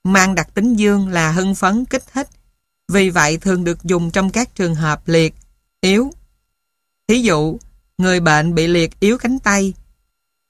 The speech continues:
thẳng ngón tay cái, ngón một lên. Khi chữa, có thể kích thích ngũ bội một hoặc khóa ngón và bấm theo đường kinh ngũ bội một tay.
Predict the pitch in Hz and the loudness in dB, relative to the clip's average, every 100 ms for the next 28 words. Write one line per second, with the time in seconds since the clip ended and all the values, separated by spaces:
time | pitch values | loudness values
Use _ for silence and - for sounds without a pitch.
0 | _ _ _ _ _ _ _ _ 151 165 | _ _ _ _ _ _ _ _ 0 2
1 | 226 208 262 214 196 190 190 220 269 - | 4 4 4 2 2 0 0 0 -4 -8
2 | 196 190 254 214 160 - 190 196 196 - | 0 2 2 0 0 -2 0 2 -2 -6
3 | _ _ _ _ _ _ - 208 208 175 | _ _ _ _ _ _ 0 2 4 2
4 | 156 180 240 _ _ - 247 220 160 240 | 2 0 -4 _ _ -2 0 2 0 -2
5 | 208 262 262 170 202 165 156 160 147 - | -4 -2 0 0 0 0 0 -2 -4 -8
6 | _ _ _ _ _ _ - 165 - _ | _ _ _ _ _ _ 0 0 0 _
7 | _ _ _ - 190 208 262 202 226 302 | _ _ _ 0 2 2 2 0 0 -4
8 | - _ _ _ - 165 170 165 214 285 | -14 _ _ _ -4 2 2 2 0 -2
9 | 220 208 180 160 156 196 190 156 190 151 | -2 0 0 0 0 0 0 0 0 0
10 | 151 147 - 165 175 170 | 0 -4 -4 -2 -2 -4